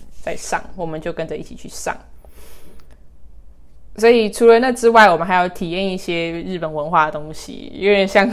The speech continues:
<laughs> 像是什么茶道啊、制刀啊，或者是插花啊，还有去校外教学，他们跑去神户玩，就他们有一起跑去神户玩。我那时候刚好也得去面试，就没办法得去美国，但是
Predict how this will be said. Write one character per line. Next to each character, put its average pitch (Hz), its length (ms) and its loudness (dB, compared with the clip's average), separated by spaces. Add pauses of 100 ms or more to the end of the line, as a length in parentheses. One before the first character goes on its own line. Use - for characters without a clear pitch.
(220)
<laughs> - 240 -8
像 226 320 2
是 208 100 0
什 196 120 -6
么 151 120 -10
茶 175 280 0
道 180 240 6
啊、 147 460 2
制 170 260 -10
刀 165 180 2
啊， 143 580 -2 (420)
或 196 140 0
者 170 120 2
是 185 120 -10
插 165 360 6
花 160 180 6
啊， 143 580 0 (540)
还 160 140 0
有 156 240 4
去 180 200 -6
校 175 200 4
外 160 120 4
教 156 220 -4
学， - 340 -10
他 220 140 6
们 233 160 4
跑 - 160 2
去 190 140 -4
神 - 160 -4 (120)
户 170 220 -4
玩， - 180 -10 (520)
就 170 120 -8
他 175 120 2
们 165 100 -4
有 151 60 -2
一 160 60 -4
起 156 140 -12
跑 - 140 -10
去 151 100 -10
神 - 180 -12
户 151 180 -12
玩。 - 120 -8
我 190 120 0
那 214 100 6
时 247 80 6
候 214 60 8
刚 196 180 4
好 156 140 0
也 156 80 -4
得 160 160 -8
去 185 120 -6
面 170 280 -4
试， 160 380 -10
就 175 100 -12
没 156 100 -6
办 156 180 -6
法 - 240 -6
得 - 80 -10
去 - 140 -16
美 - 160 -12 (100)
国， - 280 -16
但 190 120 -4
是 180 240 -6